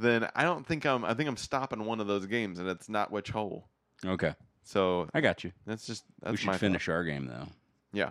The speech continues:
Speaker 1: let's finish it. I got
Speaker 2: Oh,
Speaker 1: the
Speaker 2: you
Speaker 1: tree.
Speaker 2: got the tree.
Speaker 1: Look at that tree, though. It's, like, it's easily, it's definitely got some legs to
Speaker 2: Oh,
Speaker 1: it.
Speaker 2: damn, dude. Look at that.
Speaker 1: I
Speaker 2: You
Speaker 1: got
Speaker 2: got the
Speaker 1: the, I'm
Speaker 2: jolly,
Speaker 1: at the jolly thicket.
Speaker 2: you got the jolly li-, thicket.
Speaker 1: <laughs>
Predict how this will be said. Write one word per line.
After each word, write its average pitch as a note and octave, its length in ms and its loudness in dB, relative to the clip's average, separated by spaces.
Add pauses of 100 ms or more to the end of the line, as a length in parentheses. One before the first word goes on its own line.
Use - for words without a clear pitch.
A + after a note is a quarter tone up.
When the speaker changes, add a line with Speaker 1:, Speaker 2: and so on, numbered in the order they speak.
Speaker 1:
let's - 140 -12
finish F#2 240 -6
it. D#2 100 -12 (200)
I A2 80 2
got D3 160 2
Speaker 2:
Oh, A#2+ 100 2
Speaker 1:
the A2+ 60 0
Speaker 2:
you G#2+ 80 0
Speaker 1:
tree. A#2+ 160 4
Speaker 2:
got D3+ 80 -2
the G2+ 60 -4
tree. G2+ 500 -6 (260)
Speaker 1:
Look F3 80 4
at A3+ 80 4
that F#3 160 2
tree, E3 240 -2
though. A2 160 4
It's, G#2 220 -2
like, A2+ 260 0
it's G#2+ 180 -4
easily, B2 440 -2
it's G#2 200 -4
definitely B2 280 0
got A2 160 0
some F#2+ 160 -8
legs G2+ 360 0
to C3 120 0
Speaker 2:
Oh, B2+ 100 2
Speaker 1:
it. B2 140 -6
Speaker 2:
damn, C#3+ 300 -14
dude. A2 300 -14
Look C#3 140 -14
at A2+ 80 -12
that. A#2 280 -14 (640)
Speaker 1:
I C3+ 80 4
Speaker 2:
You D3 40 4
Speaker 1:
got D#3+ 80 8
Speaker 2:
got B2+ 100 6
the - 80 4
Speaker 1:
the, C#3+ 120 8
I'm E3+ 60 6
Speaker 2:
jolly, A#2 220 8
Speaker 1:
at A#2+ 100 8
the G#3 60 8
jolly A3 380 8
thicket. D#3 380 2
Speaker 2:
you B2+ 220 4
got C3 140 6
the C3 80 -2
jolly C3+ 320 8
li-, C3 140 4
thicket. G2 440 0 (120)
Speaker 1:
<laughs> - 640 -2